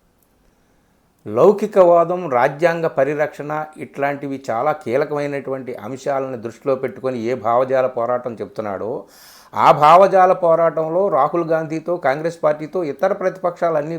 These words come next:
కూడా కలిసి వస్తే క్రమక్రమంగా వీళ్ళ మధ్యన ఉన్నటువంటి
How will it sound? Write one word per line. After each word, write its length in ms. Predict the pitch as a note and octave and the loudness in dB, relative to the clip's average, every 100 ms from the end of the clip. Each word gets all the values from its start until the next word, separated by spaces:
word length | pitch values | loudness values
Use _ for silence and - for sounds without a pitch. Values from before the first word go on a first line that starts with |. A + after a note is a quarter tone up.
| D#3 | -4
కూడా 140 | D#3 D3 - | -4 -4 -4
కలిసి 300 | G#2 C3+ D3+ G#2+ | -6 -6 -8 -8
వస్తే 320 | G2+ - C#3+ G3+ - _ _ _ _ _ _ _ _ _ _ - | -8 -4 -4 -4 -8 _ _ _ _ _ _ _ _ _ _ -2
క్రమక్రమంగా 680 | F3+ A#3 A#3 A#3 G3+ F#3+ A3+ G3+ | 0 2 2 2 2 2 2 2
వీళ్ళ 180 | F#3+ A3 G3 | 2 2 0
మధ్యన 280 | G3 G3 F#3+ | -2 -4 -4
ఉన్నటువంటి 520 | F3+ E3+ E3+ D#3+ E3 | -4 -4 -4 -2 -2